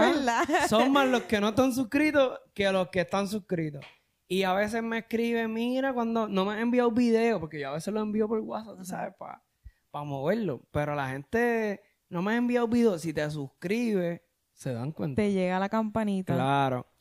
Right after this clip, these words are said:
Speaker 2: Pero hoy el tema no es ese. No, no vamos a
Speaker 1: <laughs>
Speaker 2: hablar hoy de suscribirse porque eso es un tema muy extenso pa, para la prédica de hoy. Pero hoy vamos a hablar de un tema.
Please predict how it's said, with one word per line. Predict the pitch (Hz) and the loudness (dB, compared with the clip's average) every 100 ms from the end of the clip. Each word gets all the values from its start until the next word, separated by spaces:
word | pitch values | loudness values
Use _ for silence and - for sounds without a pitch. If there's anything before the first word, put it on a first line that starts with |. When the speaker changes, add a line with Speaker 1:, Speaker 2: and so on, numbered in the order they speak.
| - - | -20 0
Speaker 2:
Pero | 190 208 | 4 4
hoy | |
el | 240 247 | 4 2
tema | 262 277 | 2 4
no | 277 | 2
es | 269 | 2
ese. | 208 220 175 | 2 2 2
No, | 156 160 - | 0 -2 -2
no | - 151 | 0 4
vamos | 175 226 | 4 4
a | 214 | 2
Speaker 1:
<laughs> | |
Speaker 2:
hablar | 202 196 | 0 2
hoy | 202 | 2
de | 196 | 2
suscribirse | 202 196 202 208 196 185 | -2 -2 -4 -4 -4 -6
porque | 147 143 | -6 -8
eso | 156 | -6
es | 165 | -6
un | |
tema | 156 165 165 | -4 -2 0
muy | 156 160 | 0 0
extenso | 151 - 139 147 - | 0 -4 -10 -10 -10
pa, | 135 131 127 - | -10 -12 -14 -12
para | 131 135 | -12 -10
la | 135 127 | -10 -10
prédica | 131 139 143 135 | -8 -8 -8 -10
de | 123 | -12
hoy. | 110 107 _ _ _ _ | -16 -18 _ _ _ _
Pero | - 185 185 | -4 2 4
hoy | 220 226 | 4 4
vamos | 185 170 175 | 4 0 0
a | |
hablar | 202 214 | 0 0
de | 196 | 0
un | 196 185 | -4 -2
tema. | 196 196 196 185 170 160 151 143 139 131 | -4 -2 0 -2 -2 -2 -2 -4 -4 -6